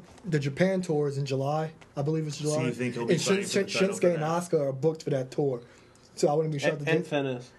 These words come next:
Speaker 1: yeah, so I wouldn't be shocked if it's Finn and Shinsuke for the title.
Speaker 2: So do you think Shinsuke
Speaker 1: Like, like,
Speaker 2: wins
Speaker 1: in,
Speaker 2: it
Speaker 1: in,
Speaker 2: in
Speaker 1: another,
Speaker 2: Japan?
Speaker 1: in another Beast in
Speaker 3: Yeah.
Speaker 1: the East, yeah.
Speaker 3: Exactly.
Speaker 2: That'd be cool. We had your, go ahead.
Speaker 3: No, no, you, you go ahead because mine's gonna be like a, a go,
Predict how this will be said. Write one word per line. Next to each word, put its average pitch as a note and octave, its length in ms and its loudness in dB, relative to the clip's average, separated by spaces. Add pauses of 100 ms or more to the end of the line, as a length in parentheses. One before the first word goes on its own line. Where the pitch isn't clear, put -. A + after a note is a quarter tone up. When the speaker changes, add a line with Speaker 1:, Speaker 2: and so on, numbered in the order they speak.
(100)
Speaker 1:
yeah, E3+ 200 6
so D3+ 120 -2
I - 20 2
wouldn't E3+ 160 2
be D#3+ 60 -4
shocked D#3+ 200 0
if C#3+ 160 -2
it's C3+ 160 -2
Finn D3+ 240 -2
and C#3 80 -2
Shinsuke C#3+ 500 -2
for C3+ 100 -6
the B2+ 60 -8
title. C3 180 -2
Speaker 2:
So B2+ 40 0
do A#2+ 60 2
you A#2+ 80 -2
think B2 180 -2
Shinsuke B2 680 -2 (180)
Speaker 1:
Like, D#3+ 180 2
like, E3 200 0
Speaker 2:
wins D#3+ 320 2
Speaker 1:
in, E3+ 100 4
Speaker 2:
it F3+ 100 0
Speaker 1:
in, F3+ 80 4
Speaker 2:
in E3+ 60 4
Speaker 1:
another, D#3+ 180 2
Speaker 2:
Japan? D#3 220 0
Speaker 1:
in D#3+ 60 2
another E3 180 0
Beast E3 240 0
in D3 120 0
Speaker 3:
Yeah. C#3+ 60 -2
Speaker 1:
the C#3+ 60 0
East, C3 220 -6
yeah. C3+ 120 0
Speaker 3:
Exactly. C#3 540 0 (480)
Speaker 2:
That'd B3 180 2
be F#3 100 2
cool. C3+ 440 -2 (480)
We C#3 100 0
had C#3+ 200 0
your, C#3 160 -2 (400)
go D#3+ 100 2
ahead. C#3+ 200 0 (1120)
Speaker 3:
No, G#3 100 4
no, F#3+ 60 6
you, E3 200 0
you F3 140 -2
go F3+ 160 4
ahead C#3+ 340 -4
because C#3+ 180 -8
mine's D3 280 0
gonna C#3+ 100 2
be C#3 80 0
like C3+ 180 -2
a, B2+ 380 0
a C3 80 -4
go, C3+ 320 -2